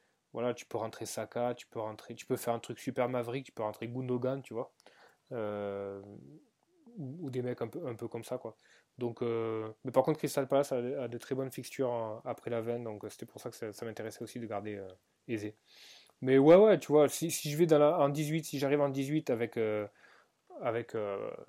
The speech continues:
pff, voilà, six, sept joueurs, c'est même, c'est même pas dit que, tu vois, que je fasse deux free transferts, que j'en garde un, que j'en garde un pour la dix-neuf, pour avoir deux free transferts ou trois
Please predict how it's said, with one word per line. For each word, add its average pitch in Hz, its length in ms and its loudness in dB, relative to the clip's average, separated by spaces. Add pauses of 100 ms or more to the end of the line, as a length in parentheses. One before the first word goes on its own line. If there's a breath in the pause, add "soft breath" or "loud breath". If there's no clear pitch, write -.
pff, 120 640 -16
voilà, 117 220 -2
six, - 200 -6
sept 131 280 0
joueurs, 135 360 2 (680 soft breath)
c'est - 160 -4
même, 147 260 6 (100)
c'est - 180 -4
même 147 220 4
pas 143 160 6
dit 160 160 2
que, 170 60 -6
tu - 100 0
vois, 160 100 10
que - 40 -4
je - 60 -10
fasse 123 240 0
deux 120 240 2
free - 180 -2
transferts, 147 460 -2
que 135 80 2
j'en 120 160 0
garde 120 240 2
un, 151 220 0
que - 120 -10
j'en 117 140 -2
garde 117 220 0
un 127 60 -2
pour - 160 -6
la 107 80 0
dix-neuf, 120 440 0
pour 113 100 -2
avoir 107 180 2
deux 143 280 2
free 135 260 -6
transferts 127 420 0
ou 110 140 -4
trois 135 400 0